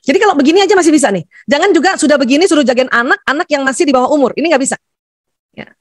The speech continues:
kalau begini masih bisa, bantu gini. Kalau begini masih bisa, ya,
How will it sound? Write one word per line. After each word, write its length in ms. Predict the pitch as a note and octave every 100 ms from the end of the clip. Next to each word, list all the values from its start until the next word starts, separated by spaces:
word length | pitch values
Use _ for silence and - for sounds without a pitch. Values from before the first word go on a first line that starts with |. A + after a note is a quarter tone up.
| _
kalau 160 | A#3 C#4
begini 240 | C#4+ G4
masih 160 | F#4+ C#4+ B3+
bisa, 160 | - - _ _ _ _ _ _
bantu 320 | - F#3+ G3 F#3
gini. 240 | - - _ _
Kalau 240 | - B3 C4+
begini 240 | C#4 F#4+
masih 240 | F#4+ C#4 B3+
bisa, 240 | - E3+ _ _ _ _ _ -
ya, 160 | C4